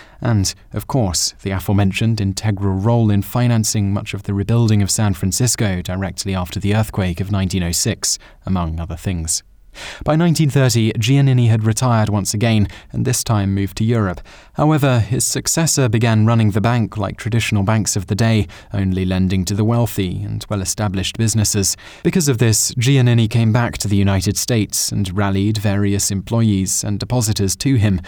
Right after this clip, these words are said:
with them buying shares in the bank until they owned the controlling interest. He eventually accumulated enough shares owned by working-class citizens who backed him to allow him to regain control over the bank,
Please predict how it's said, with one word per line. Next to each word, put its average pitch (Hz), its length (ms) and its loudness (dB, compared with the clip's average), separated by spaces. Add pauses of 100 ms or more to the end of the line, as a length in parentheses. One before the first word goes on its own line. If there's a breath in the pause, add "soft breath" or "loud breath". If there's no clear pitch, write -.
(120 loud breath)
with 110 280 2
them 110 200 4
buying 101 300 2
shares 117 400 0
in 101 100 2
the 101 60 0
bank 110 460 0
until 110 380 -4
they 101 200 0
owned 104 300 2
the 101 140 -4
controlling 92 460 -2
interest. 104 480 0 (280 loud breath)
He 143 120 4
eventually 117 720 2
accumulated 107 680 2
enough 107 260 2
shares 113 440 0
owned 110 380 0
by 98 160 -2
working-class 98 640 -2
citizens 107 720 0
who 101 100 -4
backed 127 300 -2
him 117 200 4 (260 loud breath)
to 127 120 -2
allow 131 240 0
him 113 240 4
to 113 140 -2
regain 107 380 0
control 110 460 0
over 98 160 0
the 98 80 0
bank, 110 300 0